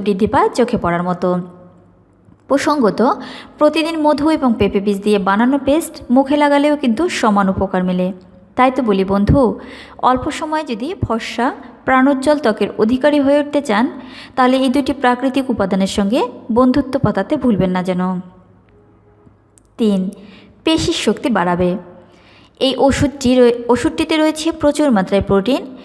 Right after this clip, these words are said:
যা পেশির গঠনে বিশেষ ভূমিকা পালন করে থাকে। তাই তো যদি পেশিবহুল শরীর পেতে চান, তাহলে আজ থেকে খাওয়া শুরু করুন এই ঘরোয়া ওষুধটি। চার, ক্লান্তি দূর হবে।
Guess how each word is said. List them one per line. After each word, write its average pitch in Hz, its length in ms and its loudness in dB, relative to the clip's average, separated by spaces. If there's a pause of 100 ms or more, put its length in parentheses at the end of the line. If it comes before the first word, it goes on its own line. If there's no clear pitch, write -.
(280)
যা 226 160 4
পেশির 269 320 2
গঠনে 208 360 2 (120)
বিশেষ 233 200 0 (100)
ভূমিকা 190 280 0
পালন 185 340 0
করে 180 220 -2
থাকে। 190 220 -6 (600)
তাই 277 200 2
তো 294 100 -4
যদি 294 300 -6
পেশিবহুল 269 520 -4
শরীর 196 360 -4
পেতে 190 260 0
চান, 262 160 4 (420)
তাহলে 208 220 2 (200)
আজ 240 100 2 (100)
থেকে 262 200 2
খাওয়া 190 340 0
শুরু 196 160 2
করুন 233 260 0 (420)
এই 196 60 2 (120)
ঘরোয়া 277 320 4 (100)
ওষুধটি। 185 420 -4 (1200)
চার, 190 280 2 (520)
ক্লান্তি 302 340 0
দূর 214 240 0
হবে। 180 220 0